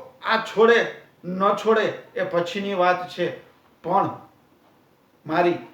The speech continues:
આ YouTube ચેનલના માધ્યમથી જ્યારે આ પાવડર તમાકુ વ્યસન છોટો-, છોડવા માટે થઈ પ્રચાર અને પ્રસાર કરી રહ્યો હોઉં ત્યારે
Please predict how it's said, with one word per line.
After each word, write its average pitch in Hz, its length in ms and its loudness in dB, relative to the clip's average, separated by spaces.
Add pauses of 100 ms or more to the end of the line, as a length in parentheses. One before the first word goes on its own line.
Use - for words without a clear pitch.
આ 160 60 -4
YouTube 170 520 -4
ચેનલના 247 480 8
માધ્યમથી 196 800 2 (1000)
જ્યારે 196 400 6 (1300)
આ 156 120 0
પાવડર 170 500 4 (800)
તમાકુ 202 460 4
વ્યસન 190 400 -2
છોટો-, 180 460 -4 (100)
છોડવા 175 280 4
માટે 170 260 -2
થઈ 147 240 -8 (420)
પ્રચાર 175 380 0 (260)
અને 156 160 -6
પ્રસાર 156 600 -4
કરી 156 240 -6
રહ્યો 156 200 -2
હોઉં 139 420 -6
ત્યારે 147 420 -4